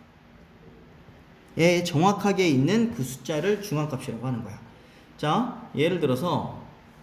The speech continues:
연봉이라고 하니까 연봉을 여기다 써볼게요. 뭐, 아, 그 여러분 책을 보면 더 쉬울 텐데, 그치? 그러니까 in this case, 이런 경우에 it is 삼만 달러다.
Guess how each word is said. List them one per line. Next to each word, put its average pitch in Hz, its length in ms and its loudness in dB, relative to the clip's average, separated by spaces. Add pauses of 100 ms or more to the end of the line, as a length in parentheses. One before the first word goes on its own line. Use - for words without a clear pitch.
(180)
연봉이라고 151 680 0
하니까 107 760 -4
연봉을 113 380 -2
여기다 107 180 -2
써볼게요. 156 520 -2
뭐, 127 520 -2 (680)
아, 135 120 0
그 135 140 2
여러분 180 340 4
책을 254 340 -4
보면 165 260 0
더 120 80 -4
쉬울 214 280 -6
텐데, 104 280 -6
그치? 202 280 -6 (560)
그러니까 202 480 2 (1800)
in 190 140 4
this 226 220 2
case, 160 640 2
이런 170 240 2
경우에 120 600 2 (600)
it 214 160 2
is 214 360 4
삼만 254 340 2
달러다. 131 400 -2